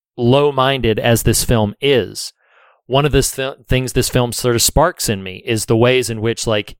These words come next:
yeah, like, you can have a multitude of different ambitions, a multitude of different conclusions, a multitude of different, uh, desires,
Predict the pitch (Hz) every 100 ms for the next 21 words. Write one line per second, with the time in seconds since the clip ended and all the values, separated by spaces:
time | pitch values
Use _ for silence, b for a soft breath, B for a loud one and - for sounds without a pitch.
0 | - 165 147 107 117 107 - b b b
1 | b b b - 120 180 220 151 143 190
2 | 131 117 113 - _ _ _ _ - 127
3 | 127 139 175 170 - 143 120 - 135 127
4 | - 117 104 123 139 185 185 190 - 123
5 | 123 139 135 - 139 113 101 131 - 107
6 | - 95 - 139 180 160 185 180 - 113
7 | 110 151 - - 139 117 - 143 - 123
8 | 110 b b b b _ - 107 104 101
9 | 104 98 110 135 165 185 185